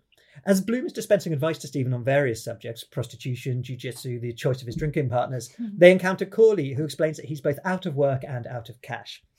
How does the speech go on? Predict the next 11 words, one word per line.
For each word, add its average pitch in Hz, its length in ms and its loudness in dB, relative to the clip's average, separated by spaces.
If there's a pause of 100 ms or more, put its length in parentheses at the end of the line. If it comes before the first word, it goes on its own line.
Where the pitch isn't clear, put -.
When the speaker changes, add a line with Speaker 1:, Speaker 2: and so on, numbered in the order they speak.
(260)
Speaker 1:
Stephen 220 360 2
suggests 180 380 -2
Corley 160 300 0
apply 147 260 2
for 143 140 -4
his 135 240 0
apparently 151 420 -6
now 131 200 -2
vacated 135 600 -4
teaching 165 360 -4
post, 127 340 -2